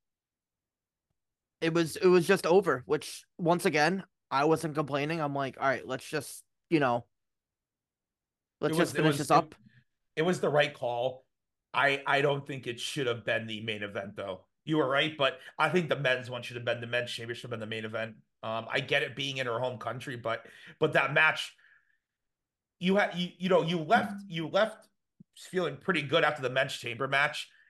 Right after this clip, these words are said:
Speaker 2: and then this match just kind of killed the vibes, at least killed it for me. It was just, you know, because, you know, you weren't getting any, you know, you know, you know, you weren't gonna get any sort of surprise at the end. Um, we all knew Rhea was gonna win,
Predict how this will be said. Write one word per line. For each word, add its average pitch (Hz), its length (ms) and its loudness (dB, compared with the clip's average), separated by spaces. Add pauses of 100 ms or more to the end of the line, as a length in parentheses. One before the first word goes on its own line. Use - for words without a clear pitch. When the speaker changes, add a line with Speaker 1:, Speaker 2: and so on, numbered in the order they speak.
Speaker 2:
and 151 80 0
then 127 140 -2
this 160 180 -4
match 143 300 2
just 139 160 -4
kind 135 220 0
of 120 120 -8
killed 113 240 -4
the 113 100 -2
vibes, 110 500 -4
at 127 100 -4
least 127 180 -12
killed 123 220 -8
it 113 80 -8
for 104 160 -14
me. 113 380 -8 (300)
It 131 40 -6
was 127 180 -4
just, - 440 -8 (340)
you 139 140 -2
know, 113 240 2 (180)
because, 170 300 2
you 190 80 -2
know, 180 80 4
you 170 140 0
weren't 220 220 0
getting 233 240 0
any, 196 220 -2
you 175 100 -6
know, 202 160 0
you 175 160 -2
know, 180 60 -4 (220)
you 151 100 -8
know, 160 100 2
you 147 180 -4
weren't 196 180 2
gonna 196 120 0
get 170 140 -2
any 165 100 -6
sort 175 160 0
of 165 60 -2
surprise 131 480 0
at 120 160 -2
the 120 160 -2
end. 120 340 0 (600)
Um, 117 380 0 (200)
we 131 140 -4
all 165 240 4
knew 180 140 4
Rhea 160 280 0
was 156 180 0
gonna 151 220 -2
win, 127 480 -4